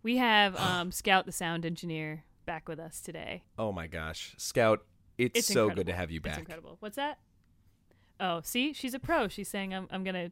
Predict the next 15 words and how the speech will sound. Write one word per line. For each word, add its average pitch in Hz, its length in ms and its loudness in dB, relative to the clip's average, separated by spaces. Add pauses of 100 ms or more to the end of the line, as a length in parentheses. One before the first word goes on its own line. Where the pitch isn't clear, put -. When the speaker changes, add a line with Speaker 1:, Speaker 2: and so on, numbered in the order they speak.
(120)
Speaker 1:
I'm 185 80 -8
not 180 160 -4
gonna 165 120 -10
say - 100 -8
anything 156 340 -8
because 147 380 -14
you're 156 100 -12
recording 151 360 -12
right 85 120 -20
now." 87 140 -18 (340)
Speaker 2:
Right, 127 220 10 (100)
yeah. 82 180 -6 (200)
Well, 95 160 -4 (180)
thank 113 220 0
you. - 80 -16